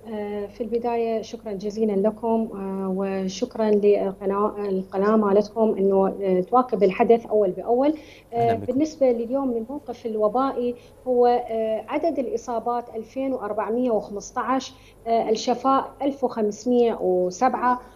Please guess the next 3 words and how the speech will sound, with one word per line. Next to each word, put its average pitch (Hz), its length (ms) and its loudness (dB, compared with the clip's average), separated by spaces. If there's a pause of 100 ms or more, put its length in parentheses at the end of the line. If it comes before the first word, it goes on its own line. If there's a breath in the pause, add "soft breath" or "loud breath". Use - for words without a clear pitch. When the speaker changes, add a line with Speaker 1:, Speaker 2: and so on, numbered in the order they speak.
(140 loud breath)
Speaker 1:
والوفيات 233 1080 2
مية 247 500 2
وسبعة. 202 720 0